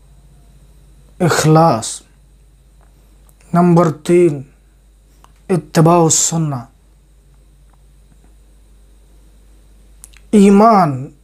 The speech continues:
এর আবার অনেকটি শাখা রয়েছে। আজ আমার বিষয় হবে ইমান পূর্ণাঙ্গতা নিয়ে।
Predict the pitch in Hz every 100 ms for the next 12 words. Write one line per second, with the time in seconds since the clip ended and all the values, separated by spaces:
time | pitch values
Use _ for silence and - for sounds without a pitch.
0 | _ _ _ - 202 196 185 185 180 -
1 | 175 170 170 - - 175 151 160 - -
2 | - 170 139 180 170 156 143 110 90 _
3 | _ _ _ _ _ _ _ _ _ _
4 | _ _ _ - 170 190 180 208 208 202
5 | 175 160 165 196 233 214 196 180 123 -
6 | - _ _ _ _ _ _ _ _ _
7 | _ _ - 180 185 180 214 180 151 160
8 | _ _ _ _ _ _ _ _ _ _
9 | - 180 226 247 208 185 160 165 160 120
10 | 98